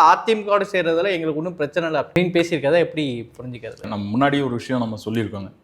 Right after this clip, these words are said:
Speaker 2: அதிமுக பாஜக கூட்டணி என்று வந்து ஒரு ஸ்ட்ராங்கான ஒரு கூட்டணியா இன்னைய வரைக்கும் வந்து அது டிசைடே ஆகல.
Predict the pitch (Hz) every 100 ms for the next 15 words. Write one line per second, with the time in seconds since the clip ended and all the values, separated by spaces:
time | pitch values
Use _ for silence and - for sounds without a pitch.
0 | - 113 - 143 143 135 139 143 127 127
1 | 131 127 - - 107 113 110 110 113 110
2 | 160 135 110 104 95 - _ - - 123
3 | 135 139 139 143 123 127 - 123 151 127
4 | 156 165 156 156 156 139 143 120 110 104
5 | 101 101 107 123 120 104 98